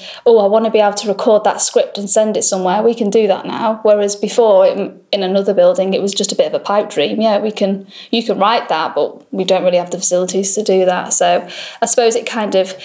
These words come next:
doesn't stop the creativity, but it kind of limits you to where you can go with it. Whereas being here kind of al-, almost makes kind of dreams happen a little bit, a little bit. Well, actually, that's, that's kind of realistic. We've got the facilities to do that. It's,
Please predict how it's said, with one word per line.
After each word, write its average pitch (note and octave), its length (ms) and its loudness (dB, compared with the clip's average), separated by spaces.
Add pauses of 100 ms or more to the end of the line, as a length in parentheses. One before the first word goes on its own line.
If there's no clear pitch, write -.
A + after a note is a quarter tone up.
(180)
doesn't A#3 240 -2
stop - 280 0
the A3 80 -4
creativity, A#3 720 2
but B3 140 0
it - 120 -6
kind A3+ 180 -2
of F#3+ 100 -4
limits G3 320 0
you G3+ 80 0
to G3+ 120 0
where F#3+ 160 4
you F#3+ 160 -4
can G3+ 140 -4
go F#3+ 180 2
with G#3+ 120 -2
it. G#3+ 200 2
Whereas F#3+ 560 0 (220)
being G3+ 220 -2
here F#3+ 240 2
kind F#3 260 -2
of F#3 80 -2
al-, G3 200 0
almost G3+ 420 0
makes - 520 -2 (140)
kind F#3+ 220 -6
of F#3 180 -8 (580)
dreams F#3 380 -2
happen - 300 -4
a F#3+ 40 4
little E3+ 200 2
bit, C#3 160 0
a G#3 40 2
little G3+ 160 0
bit. - 200 -6
Well, A3 120 2
actually, G3+ 300 -2
that's, F3 380 0
that's - 240 -6
kind B3 240 0
of G#3+ 60 -6
realistic. G#3 600 0
We've G#3+ 160 -2
got - 160 -2
the - 60 -16
facilities G3 560 0
to F#3+ 80 -4
do G#3 220 2
that. G3+ 280 -2
It's, - 500 -6